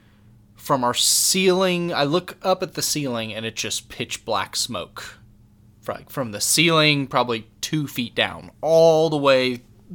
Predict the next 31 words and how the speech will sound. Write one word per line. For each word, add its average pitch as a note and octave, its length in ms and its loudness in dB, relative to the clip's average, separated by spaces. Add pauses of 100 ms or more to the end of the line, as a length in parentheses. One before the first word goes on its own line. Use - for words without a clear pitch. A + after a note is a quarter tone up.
(120)
through C#3 280 -4
the A2 120 -4
whole A#2+ 500 -4 (260)
main A#2+ 320 0
part A#2 240 0
of G2+ 100 -6
our C2+ 100 -14
house. - 460 -6 (800)
And A2 80 -10
I'm A#2 100 -6
thinking, G2+ 360 -14
"What A#2+ 360 -4
in A2 220 -10
the F#2+ 100 -8
world?" F#2+ 1000 -8 (260)
And, A2 340 -6
like, F2+ 300 -10
I'm A2 160 -10
thinking G2 1080 -10 (1000)
we B2+ 100 -4
left B2 160 4
something A#2 280 -2
on G#2+ 100 -4
the G2 60 -14
stove C3+ 560 4
or G#2 100 -2
something A#2+ 300 -2
in G#2+ 100 -4
the G2+ 180 -8
oven B2+ 640 4
or G2+ 340 -4